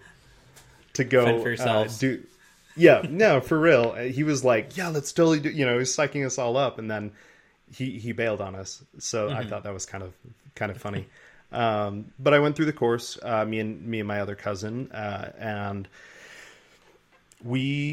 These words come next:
Speaker 1: you know, we, we finished, and then, um,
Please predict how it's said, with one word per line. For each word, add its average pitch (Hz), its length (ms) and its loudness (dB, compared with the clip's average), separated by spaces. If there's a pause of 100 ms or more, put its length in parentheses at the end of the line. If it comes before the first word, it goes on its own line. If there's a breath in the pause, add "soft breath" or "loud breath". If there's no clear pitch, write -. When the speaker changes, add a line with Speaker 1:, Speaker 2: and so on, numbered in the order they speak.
(140)
Speaker 1:
you 143 80 0
know, 123 120 2
we, 123 260 0
we 117 160 -2
finished, 139 500 -2
and 113 140 -2
then, 107 400 -2
um, 101 600 -2